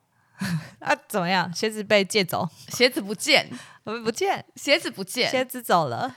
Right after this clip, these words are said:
Speaker 2: 然后我找很久很久，我就把那个鞋架上的每一双鞋都仔仔细细的看了。然后呢，那个鞋架上有非常多鞋子，大概有五六双 New Balance。
Speaker 1: 嗯。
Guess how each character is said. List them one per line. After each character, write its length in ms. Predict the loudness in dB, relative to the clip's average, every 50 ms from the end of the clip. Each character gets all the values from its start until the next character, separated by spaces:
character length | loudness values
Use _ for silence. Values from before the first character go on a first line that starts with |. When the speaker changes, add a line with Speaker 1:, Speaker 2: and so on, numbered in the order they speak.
| -16 -8 _
Speaker 2:
然 100 | 6 8
后 200 | 8 8 8 6
我 100 | 2 0
找 320 | 0 2 2 2 4 2
很 260 | 0 -2 -4 -4 -4
久 220 | -2 -2 -2 -2 0
很 240 | -2 -4 -6 -6 -6
久， 140 | -6 -6
我 40 | -2
就 160 | 0 0 0
把 220 | 2 4 4 4 4
那 100 | 2 0
个 140 | -2 -4 -4
鞋 240 | -4 -4 -4 -4
架 240 | 0 2 2 2 2
上 180 | 2 0 -2 -2
的 160 | -2 -4 -4
每 240 | -4 -2 -2 -2 -2
一 60 | -4
双 320 | -4 0 0 0 0 0
鞋 300 | -4 -8 -8 -8 -8 -4
都 180 | -2 -2 -2 -2
仔 220 | -4 -8 -12 -12
仔 180 | -12 -10 -10 -10
细 180 | -8 -8 -10 -10
细 140 | -10 -10
的 140 | -10 -10 -10
看 280 | -8 -6 -6 -8 -8 -8 -14
了。 180 | -16 -16 -18 -20 _ _ _ _ _ _ _ _ _ _ _ -20 -20 _ _ _
然 120 | 0 2 2
后 60 | 2
呢， 240 | 0 -2 -4 -4 -2
那 140 | -2 -2 -2
个 100 | -2 -4
鞋 340 | -4 -10 -8 -4 -4 -4
架 240 | 0 4 4 4 4
上 180 | 4 2 0 0
有 100 | 0 -2
非 120 | -2 -2
常 160 | -2 -2 -2
多 160 | -2 -4 -4 -4
鞋 240 | -4 -6 -10 -10 -12
子， 160 | -14 -16 -12
大 160 | -2 0 0 2
概 160 | 2 2 2
有 280 | 2 0 -2 -2 -4 -8 -12 -18 _ _
五 240 | -2 -2 -2 -2 -2
六 260 | 2 2 2 2 0
双 320 | -2 -2 -2 -2 -2 -2
New 220 | -4 -4 -4 -4 -2
Balance。 600 | -2 0 0 0 -2 -4 -6 -12 -18 -20 -20 -20 _ _ _ _
Speaker 1:
嗯。 460 | -6 -4 -2 -2 -2 -2 -4 -8 -12